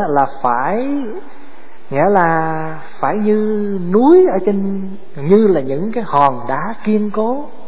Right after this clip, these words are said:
Ý chí mình phải cao ngút như vậy đó thì mình mới vượt được. Thành thử giờ, bây giờ mình tu hành cũng vậy. Mình tự mình phát nguyện đi:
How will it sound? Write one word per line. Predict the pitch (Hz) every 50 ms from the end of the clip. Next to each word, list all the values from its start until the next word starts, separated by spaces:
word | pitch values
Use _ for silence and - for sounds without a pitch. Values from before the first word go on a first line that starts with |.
| - - - - - - - - - - - - - - - - - - - - - - - - - -
Ý | 170 202
chí | 202 196 226 233 247
mình | 226 165 131
phải | 143 165
cao | 165 - - 180 190 190
ngút | 208 254 302 294 -
như | 208 196 175
vậy | 151 123 127 147 165
đó | 208 233 240 233 - - - - - - - - - - - - - - - - - - - - - - - - - - - - - -
thì | - 127 127 123
mình | 120 131 123 117 117
mới | 131 160
vượt | 147 127 117 110 104
được. | - - - - - - - - - - - - - - - - -
Thành | 143 135 135
thử | 123 131 156 175 175
giờ, | 160 143 139 139 131 135 - - - - - - - - - - - - - - - - - - - - - - - - - - - - - - - - - - - - - - - - - - - 165
bây | 151 151 156 156
giờ | 151 143 135 135 131 131 127
mình | 127 131 127 123 120
tu | 147 147 147
hành | 131 143 151 123 120 123
cũng | 127 139 143
vậy. | 123 107 104 110 - - - - - - - - - - - - - - - - 151 165 - - - - - - - - - - - - - - - - - - - - - - - - - - - - - - - - - - - - - - - - -
Mình | - 120 117 110 -
tự | 120 127 151 160
mình | 156 147 127 120
phát | - 170 170 -
nguyện | 143 120 113 120 131
đi: | 143 151 147